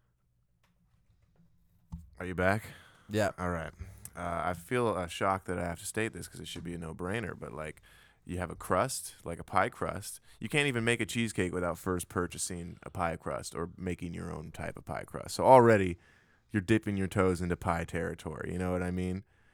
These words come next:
Speaker 1: You're, you're opening the door to piedom. Uh, and so in, huh?
Speaker 2: According to Quora.com,
Speaker 1: All right, let's hear it.
Speaker 2: cake is a solid piece of baked dough, usually sweet. Pie is a pastry surrounding a fi-,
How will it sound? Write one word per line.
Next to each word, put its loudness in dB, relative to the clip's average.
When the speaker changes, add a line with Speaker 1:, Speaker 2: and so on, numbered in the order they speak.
Speaker 1:
You're, 0
you're -4
opening 2
the -4
door -2
to -8
piedom. -4
Uh, -4
and -6
so -4
in, -6
huh? -6
Speaker 2:
According 4
to 0
Quora.com, 4
Speaker 1:
All -4
right, -2
let's -4
hear -2
it. -6
Speaker 2:
cake 0
is 2
a 2
solid 4
piece -4
of 0
baked 0
dough, 4
usually -2
sweet. -2
Pie 0
is 2
a 0
pastry -4
surrounding 0
a 0
fi-, -4